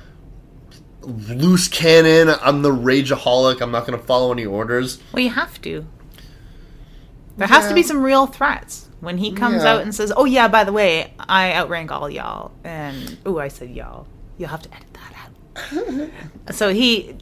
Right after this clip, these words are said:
Speaker 2: comes out of nowhere, outranks them all, and gives them basically a new mission, rips the mission out from under their feet. To-, it's revealed that it was all a lie, and they've all been playing into his plot anyway, so here's your new mission, and you have to follow it,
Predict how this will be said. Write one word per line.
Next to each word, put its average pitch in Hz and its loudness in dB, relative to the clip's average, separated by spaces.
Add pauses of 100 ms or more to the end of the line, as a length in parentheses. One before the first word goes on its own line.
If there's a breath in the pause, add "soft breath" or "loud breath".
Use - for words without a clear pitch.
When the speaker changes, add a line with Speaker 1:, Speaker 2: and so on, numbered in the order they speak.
(140)
Speaker 2:
comes 233 0
out 208 6
of 190 -2
nowhere, 180 2
outranks 180 -4
them 180 -8
all, 147 -2
and 165 -8
gives 165 -4
them 156 -6
basically 175 -4
a 147 -4
new 165 -6
mission, 156 -8 (200 loud breath)
rips 208 -2
the 208 0
mission 156 -4
out 143 -8
from 147 -12
under 139 -12
their 123 -12
feet. - -12 (720 loud breath)
To-, - -6
it's - -14 (240)
revealed 170 4
that 156 0
it - -2
was 135 -8
all 120 -4
a 120 -4
lie, 120 -4 (240 loud breath)
and 156 -6
they've 147 -4
all 156 2
been 143 -6
playing 147 -10
into 131 -8
his 117 -6
plot 156 -2
anyway, 135 -8
so - -10
here's 202 0
your 180 -4
new 156 -6
mission, 147 -10
and 147 -8
you 143 -10
have 127 -6
to - -20
follow 127 -4
it, 67 -12